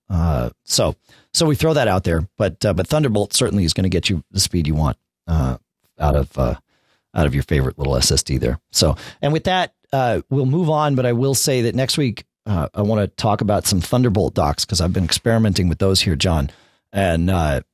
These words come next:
you wanna talk about an inexpensive way to get, uh, your older, not that old 'cause it's gotta have Thunderbolt, but you wanna talk about an inexpe-, expensive way to get your older Mac U S B three and things that, uh,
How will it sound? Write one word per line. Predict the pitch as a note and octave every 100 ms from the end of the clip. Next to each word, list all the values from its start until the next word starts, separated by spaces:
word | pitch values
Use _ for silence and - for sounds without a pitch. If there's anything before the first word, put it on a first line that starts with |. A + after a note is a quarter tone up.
| _
you | B2 C#3+
wanna | D#3
talk | B2 C#3+ C#3
about | C3+ G#2
an | D2+ - _ _ _ _ -
inexpensive | D3+ E3 - D3+ C#3+ - A2+
way | B2 C3 B2 A#2+ G2+ -
to | - G#2+
get, | G2+ A2 G2+ - -
uh, | A2+ G2+ F2+ C#2+
your | A2+ A2 G2+
older, | G#2+ A2+ A2+ G#2 F2+ -
not | C#3+ A#2+
that | C3 B2+
old | F#2+ G2 -
'cause | E2+
it's | E2+
gotta | G#2 F#2
have |
Thunderbolt, | - A#2 G2 F2+ D2 - - _ A2
but | F2+
you |
wanna | B2 A2+
talk | C3+
about | A#2 A#2
an | B2
inexpe-, | A#2 - C3 A2
expensive | - - A#2+ A2+ G2+
way | A2+
to | G#2
get | G#2 E2
your | G#2+
older | G#2+ G#2
Mac | G2+ G#2 -
U | G2 G2+
S | -
B | A2
three | - D#3 F3 F3 E3+
and | C3 A2+
things | C#3 C3 B2+ A#2
that, | B2 A2+ - C3
uh, | A#2 G#2+